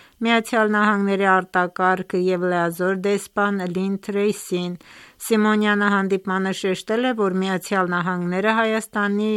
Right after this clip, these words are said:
անկախացումից ի վեր հաստատուն գործընկերն է ու բարեկամն է համարվում Հայաստանի համար"։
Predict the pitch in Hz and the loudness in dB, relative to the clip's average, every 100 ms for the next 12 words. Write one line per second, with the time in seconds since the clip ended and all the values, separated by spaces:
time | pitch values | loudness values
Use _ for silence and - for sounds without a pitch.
0 | 190 185 185 185 - 180 - 180 175 165 | 0 -2 0 -2 0 -4 -4 -4 -4 -6
1 | - 196 196 220 240 226 - _ - - | -4 -2 0 0 0 -2 -10 _ -20 -20
2 | - _ _ - 196 190 - 180 170 208 | -20 _ _ -2 0 2 2 2 2 -2
3 | 220 208 214 208 208 208 208 208 202 208 | 0 2 2 0 -4 -2 0 2 2 2
4 | 202 202 180 190 185 175 180 185 185 175 | 0 0 0 0 2 2 2 2 0 0
5 | 165 165 175 185 175 170 170 170 185 185 | 0 -2 -2 -2 -2 0 0 -2 -2 0
6 | 196 190 180 - 170 165 175 180 190 180 | 0 0 -2 -2 -4 -2 -2 -2 -2 0
7 | 165 160 151 156 - | -2 -4 -6 -8 -16